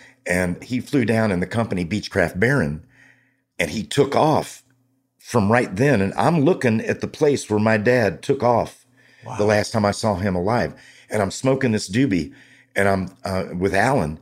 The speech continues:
Speaker 1: I don't think Kevin, uh, Kevin wasn't a, a, he, he wasn't a pothead, but I am a pothead.
Speaker 2: Yeah.
Speaker 1: So Alan and I are smoking this big doobie. Alan's birthday is July nineteenth. Mine's July fifteenth.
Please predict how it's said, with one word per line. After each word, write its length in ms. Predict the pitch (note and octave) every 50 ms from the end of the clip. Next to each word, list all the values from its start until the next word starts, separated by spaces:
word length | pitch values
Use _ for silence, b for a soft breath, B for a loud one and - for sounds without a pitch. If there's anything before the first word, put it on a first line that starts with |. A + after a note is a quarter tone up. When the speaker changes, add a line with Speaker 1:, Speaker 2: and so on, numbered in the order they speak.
| b b b b b
Speaker 1:
I 60 | A#2+ B2
don't 120 | C#3 C3+
think 200 | - B2+ F#2+ -
Kevin, 520 | - A#2+ G#2+ F2+ F#2+ E2+ E2 F2 - - - - - - -
uh, 60 | F#2+ G2 - -
Kevin 340 | - C#3 B2 F#2+ G2 F2+ F2
wasn't 380 | F#2+ F#2 - F2 D#2+ D2 C#2+ D2
a, 240 | D#2 D2 D2 D2 - - - -
a, 100 | D2+ D2+ D2 - _ _ _ _
he, 120 | D#2+ A2
he 240 | E2 E2 - F#2+ G#2
wasn't 280 | E2+ D#2+ D#2+ - D2 D2
a 40 | C#2+
pothead, 440 | - D#2 C#2+ C#2 D2 C#2+ C#2+ C#2+ B B B B B B B B B B B B B _
but 360 | - E2 E2+ E2 - - - _ _ _ _ _ _ _ _
I 120 | A2+ G#2+ G2
am 160 | F#2 F2+ E2
a 40 | D2
pothead. 340 | - D2+ C#2+ - - - -
Speaker 2:
Yeah. 180 | C3 A#2+ A#2 B2+
Speaker 1:
So 360 | - - B2 A2 G2+ G2 B B B B B - -
Alan 300 | G#2+ A#2 C3 C3+ A2 G2+
and 80 | A2 A2
I 60 | G#2
are 100 | G#2 G2
smoking 380 | - - A2+ A2 G#2+ - G2+
this 140 | G2 F#2 -
big 220 | - F#2 G2+ F2+ E2
doobie. 280 | G#2 G2+ E2 F2 F2+
Alan's 340 | F2+ A2+ B2+ C3+ A2 G2+ F2+
birthday 340 | F#2 A2+ A2 - - F#2 E2
is 140 | D#2+ D#2 C#2
July 380 | - F#2+ F#2 F2 F2+ F#2 F2+
nineteenth. 680 | F#2 F#2 F2+ F2+ E2+ - - G2 F2+ D#2 C#2+ - -
Mine's 320 | E2+ E2+ F2 F2+ F2 E2+ -
July 320 | - F2 D#2+ D#2+ E2 E2
fifteenth. 600 | E2 - - E2+ - - - D#2 C#2 C#2+ C2+ _